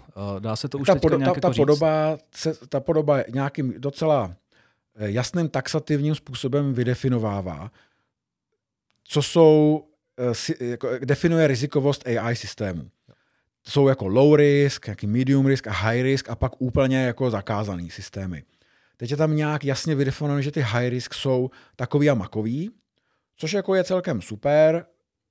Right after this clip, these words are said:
Speaker 2: jako docela si mě to tak jako dává smysl, jak to tam je. Problém číslo jedna, že jako přijdou úplně nový, který v tom taxativně vůbec napsaný nejsou, tak se to snaží nějakým způsobem zase jakoby zobecnit, jenomže to zase zahrnuje nějaký, který je trošku nesmyslný, aby v tom byli.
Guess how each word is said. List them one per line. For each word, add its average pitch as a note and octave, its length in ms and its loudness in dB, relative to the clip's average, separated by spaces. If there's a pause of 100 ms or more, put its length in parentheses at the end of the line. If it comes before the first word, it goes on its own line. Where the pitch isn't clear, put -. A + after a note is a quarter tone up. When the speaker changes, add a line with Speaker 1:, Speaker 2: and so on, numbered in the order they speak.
(100)
Speaker 2:
jako C3+ 240 0
docela D3 380 4
si D3 160 -8 (240)
mě D#3 120 -6
to C#3+ 140 0
tak C3+ 180 -4
jako C#3 180 -2
dává G2 280 -4
smysl, C#3 280 -4
jak C3+ 100 0
to - 120 -6
tam A2 200 -4
je. F#2 240 -6 (640)
Problém C3 340 2
číslo C#3+ 320 0
jedna, C#3 220 2
že C#3+ 180 0 (140)
jako D3+ 180 0
přijdou D3 280 -2
úplně D#3 320 2
nový, C#3 200 2
který C#3 180 0
v B2+ 60 -6
tom D3 100 0
taxativně C#3 500 -2
vůbec C3+ 300 -2
napsaný C3+ 320 -2
nejsou, G#2 380 -4
tak A#2 140 -8
se C#3+ 80 -8
to C3 100 -4
snaží B2+ 300 -6
nějakým B2+ 300 -4
způsobem B2+ 380 -4
zase B2 160 -6
jakoby G#2+ 320 -4
zobecnit, B2+ 580 -4
jenomže A#2+ 220 -2
to A#2+ 100 -10
zase A#2 160 -4
zahrnuje A#2+ 420 -2
nějaký, G2+ 360 -8
který A2+ 200 -6
je A2+ 80 -4
trošku A2+ 240 -10
nesmyslný, A#2 420 -8
aby F2+ 120 -10
v - 60 -20
tom D#2 140 -14
byli. A#2 260 -10